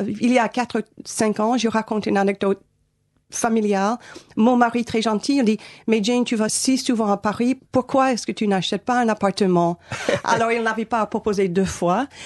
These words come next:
Speaker 1: Donc, j'ai acheté l'appartement et maintenant, je, depuis, il y a trois, quatre ans, et je viens quatre ou cinq fois par an.
Speaker 2: Ah oui, oui, c'est quand même, euh, considérable, hein. Si, si on multiplie par un certain nombre d'années, c'est considérable. Alors, depuis que vous êtes présidente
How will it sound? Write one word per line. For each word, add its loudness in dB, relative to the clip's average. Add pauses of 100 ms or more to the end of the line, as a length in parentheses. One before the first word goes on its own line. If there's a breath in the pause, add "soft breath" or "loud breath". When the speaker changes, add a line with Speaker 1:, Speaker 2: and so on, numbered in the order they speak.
(220 loud breath)
Speaker 1:
Donc, -2
j'ai 0
acheté -4
l'appartement -2
et 2
maintenant, 0
je, 0
depuis, -2 (200)
il 4
y 4
a 0
trois, -4
quatre -4
ans, 0
et 0
je -4
viens 0
quatre -4
ou 0
cinq -4
fois -2
par -4
an. -4 (720 loud breath)
Speaker 2:
Ah -4
oui, -2
oui, 0 (140)
c'est -12
quand -12
même, 0
euh, -10
considérable, -2
hein. -2 (200)
Si, -8
si -4
on -6
multiplie 0
par -2
un -4
certain -4
nombre -4
d'années, 2 (180 loud breath)
c'est 0
considérable. -4 (320 loud breath)
Alors, 0
depuis -2
que -4
vous -2
êtes -4
présidente -2